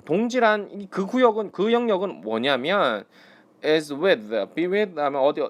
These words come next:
있다, 이런 개념으로 보시면 돼요. 그죠? 또는 뭐, be with 하면 누구누구로 somebody 나오면 뭐, 지지하다, 이런 뜻도 되고요. The number of heartbeats they have in a, a lifetime 되겠죠.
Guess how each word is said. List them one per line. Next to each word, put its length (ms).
있다, 380
이런 300
개념으로 360
보시면 340
돼요. 420
그죠? 360
또는 180
뭐, 160
be 180
with 200
하면 280
누구누구로 420
somebody 400
나오면 300
뭐, 80
지지하다, 680
이런 160
뜻도 80
되고요. 520
The 100
number 300
of 100
heartbeats 880
they 180
have 460
in 200
a, 60
a 400
lifetime 480
되겠죠. 380